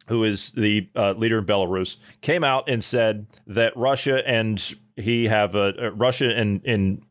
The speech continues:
Belarus have a deal. They're going to start mobilizing and, uh, and running joint military, uh, deployments between Russia and Belarus, which we kind of expected that. And then you've got, uh, the U S embassy in Kiev, uh, Kiev has said to all U S citizens, "Get out."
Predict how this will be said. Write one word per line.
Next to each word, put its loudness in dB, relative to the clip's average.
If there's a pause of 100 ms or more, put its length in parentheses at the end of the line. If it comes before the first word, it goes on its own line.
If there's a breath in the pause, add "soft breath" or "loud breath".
Belarus 2
have 0
a -2
deal. 0
They're -2
going 0
to -4
start -2
mobilizing 0
and, 0 (220 soft breath)
uh, 2
and 0
running 2
joint 0
military, 0
uh, 2
deployments -2 (120)
between 0
Russia 2
and -2
Belarus, 0
which 0
we -20
kind 0
of -2
expected -2
that. 2 (180 soft breath)
And 2
then 0
you've -2
got, 0
uh, 2
the -6
U 2
S 0
embassy 0
in 0
Kiev, 0 (160)
uh, 4
Kiev 0
has 2
said 0
to 0
all 0
U 2
S 0
citizens, -2 (200 loud breath)
"Get 2
out." 0